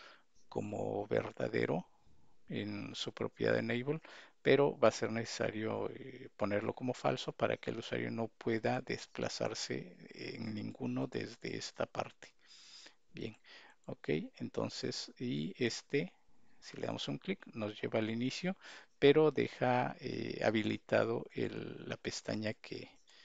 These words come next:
donde estaba previamente.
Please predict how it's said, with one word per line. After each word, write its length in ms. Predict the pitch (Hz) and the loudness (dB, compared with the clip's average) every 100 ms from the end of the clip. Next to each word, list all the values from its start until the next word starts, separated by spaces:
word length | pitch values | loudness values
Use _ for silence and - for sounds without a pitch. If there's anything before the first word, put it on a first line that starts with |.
| - _ - | -20 _ -14
donde 360 | - 104 104 110 | 0 2 2 0
estaba 500 | - - - 107 107 | -4 -2 4 4 4
previamente. 920 | - - 104 104 104 107 101 - - | 0 0 2 2 0 0 -2 -8 -18